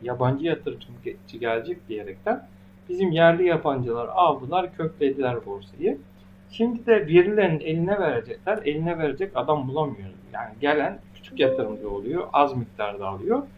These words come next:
Şimdi o da bunlara yetmiyor. Ancak şu an artık öyle bir yukarı çıkardılar ki ne yapacaklarını kendileri de şaşırdılar. Onun için borsadan uzak durmak lazım. Bakın iki gün önce de söyledim. Şimdi biz,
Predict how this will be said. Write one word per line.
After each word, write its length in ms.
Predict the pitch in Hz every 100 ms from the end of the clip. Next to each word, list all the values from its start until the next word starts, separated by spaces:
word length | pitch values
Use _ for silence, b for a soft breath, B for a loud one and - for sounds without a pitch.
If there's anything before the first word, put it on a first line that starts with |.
| B - -
Şimdi 180 | 226 208
o 200 | 185 202
da 300 | 233 202 -
bunlara 380 | 151 160 180 208
yetmiyor. 500 | 185 190 190 143 104 143
Ancak 320 | 190 180 -
şu 140 | 175
an 80 | 165
artık 300 | 135 143 -
öyle 260 | 156 165 151
bir 60 |
yukarı 460 | 143 127 - 143 139
çıkardılar 680 | - 143 139 139 233 262 -
ki 180 | 101 - - - -
ne 100 | 196
yapacaklarını 640 | 190 - 127 - 160 202
kendileri 500 | 190 170 135 120 117
de 120 | - 202
şaşırdılar. 580 | 156 - 147 143 113 -
Onun 220 | 165 220
için 280 | - - 107
borsadan 500 | 160 180 131 190 214 -
uzak 340 | 127 143 143
durmak 360 | 135 110 98 95
lazım. 260 | 95 95 - - - - - - - -
Bakın 240 | 117 113 -
iki 240 | 131 170
gün 120 | 170
önce 300 | 156 127 127
de 100 | 139
söyledim. 380 | 139 - - - - - - - - - - - - - -
Şimdi 340 | - 202 143
biz, 240 | 196 208